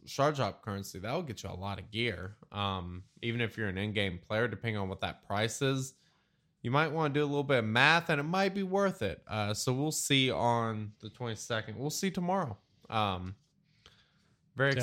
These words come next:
Speaker 1: excited.
Speaker 2: rather, I'd rather buy, uh, Vulture Droid shards <laughs> with my crystals.
Speaker 1: Ah, yes. Yes, you, you and your vulturing.
Speaker 2: <laughs> I'm vulturing those vulture shards.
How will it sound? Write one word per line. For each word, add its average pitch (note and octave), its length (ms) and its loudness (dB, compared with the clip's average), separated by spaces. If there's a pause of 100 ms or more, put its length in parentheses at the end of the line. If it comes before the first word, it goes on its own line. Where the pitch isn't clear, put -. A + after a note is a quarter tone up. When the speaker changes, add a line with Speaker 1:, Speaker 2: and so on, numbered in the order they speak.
Speaker 1:
excited. C#3 40 8
Speaker 2:
rather, C3 300 4 (180)
I'd D3 140 6
rather C#3+ 220 6
buy, C3 420 6
uh, A#2 260 4
Vulture B2 340 0
Droid A2 300 2
shards G#2+ 540 -2 (340)
<laughs> - 340 -2
with C3+ 300 4
my B2+ 160 4
crystals. G2+ 320 4
Speaker 1:
Ah, F#2+ 140 0
yes. F#2 560 -4 (960)
Yes, - 400 -14
you, G#2+ 540 -2
you G#2+ 300 -2
and F#2 160 -2
your F#2+ 120 -4
vulturing. F#2 760 -8 (300)
Speaker 2:
<laughs> - 500 0 (540)
I'm C#3 200 2
vulturing F3 720 4
those D3 260 4
vulture A#2+ 360 2
shards. A2+ 580 0